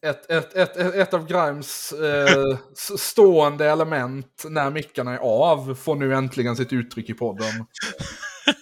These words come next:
Speaker 2: Ja, eh, ja, jag, jag har, jag har inga åsikter om några skriftspråk, eh, förutom att jag tycker att det latinska är lite, lite tråkigt, men det
Speaker 1: Ja, alltså, det är ju,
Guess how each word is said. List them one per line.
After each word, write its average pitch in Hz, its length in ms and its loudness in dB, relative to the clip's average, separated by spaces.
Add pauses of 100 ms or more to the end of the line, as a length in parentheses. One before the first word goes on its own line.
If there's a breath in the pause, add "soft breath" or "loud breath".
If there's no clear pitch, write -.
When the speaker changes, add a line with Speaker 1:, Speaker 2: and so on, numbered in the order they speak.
(3000 loud breath)
Speaker 2:
Ja, 139 380 -4 (280 loud breath)
eh, 143 360 -2 (540)
ja, 147 240 0
jag, 170 360 6
jag 165 120 6
har, 180 320 8
jag 160 140 -2
har 170 140 6
inga 147 180 2
åsikter 139 520 -4
om 135 100 2
några 131 200 2
skriftspråk, 120 800 -4
eh, 123 300 2 (160)
förutom 139 320 -2
att 120 100 -4
jag 117 80 -6
tycker 131 240 -2
att - 140 -2 (320)
det - 60 -6
latinska 120 560 -2
är 101 40 4
lite, 110 180 -8
lite 117 300 -10
tråkigt, - 760 -4
men 127 200 -4
det 117 420 2 (420)
Speaker 1:
Ja, 147 540 4
alltså, 147 200 -4
det 147 120 -6
är 135 280 0
ju, 123 440 -4